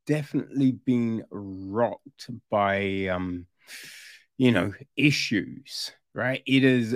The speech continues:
it has changed several times, and we have a new main event, but still got six very solid fights. You know, we've got, um,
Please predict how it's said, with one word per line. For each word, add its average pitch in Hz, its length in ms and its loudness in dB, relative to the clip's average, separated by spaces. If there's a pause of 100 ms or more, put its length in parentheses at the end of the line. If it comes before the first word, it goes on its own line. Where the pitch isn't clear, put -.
it 113 220 -2
has 113 160 -2
changed 127 1040 6 (480)
several 123 560 4
times, 107 600 2
and 117 220 0
we 117 100 0
have 113 160 -6
a 110 80 -2
new 113 540 -2 (100)
main 101 500 -4
event, 120 560 2 (580)
but 170 380 8 (520)
still 175 460 -2
got 147 300 0
six - 800 0 (100)
very 135 840 4 (100)
solid 110 840 -2 (140)
fights. - 1300 -2 (480)
You 110 100 2
know, 127 160 10
we've 139 260 10
got, 127 220 6
um, 117 340 2